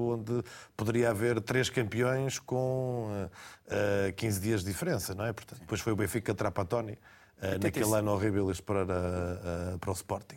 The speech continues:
Speaker 1: não é?
Speaker 2: Oitenta e sete pontos, o Porto no ano passado fez com noventa e um, creio eu, não é? Mas no ano passado foi um campeonato bastante atípico, porque o Porto e o Sporting andaram taco a taco quase até ao fim.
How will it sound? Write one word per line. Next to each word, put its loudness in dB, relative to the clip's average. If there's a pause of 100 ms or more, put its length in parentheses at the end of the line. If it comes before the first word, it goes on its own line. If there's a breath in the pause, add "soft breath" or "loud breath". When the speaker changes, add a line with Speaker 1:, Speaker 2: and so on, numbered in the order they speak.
Speaker 1:
não -6
é? -6
Speaker 2:
Oitenta -4
e 2
sete -2
pontos, -4
o -6
Porto -4
no -2
ano -6
passado -2
fez -8
com -6
noventa -4
e -2
um, -4
creio -6
eu, -6
não -8
é? -6
Mas -8
no -12
ano -8
passado -8
foi -10
um -6
campeonato -14
bastante -10
atípico, -12
porque -20
o -18
Porto -10
e -10
o -10
Sporting -10
andaram -6
taco -8
a -12
taco -6
quase -8
até -10
ao -4
fim. -12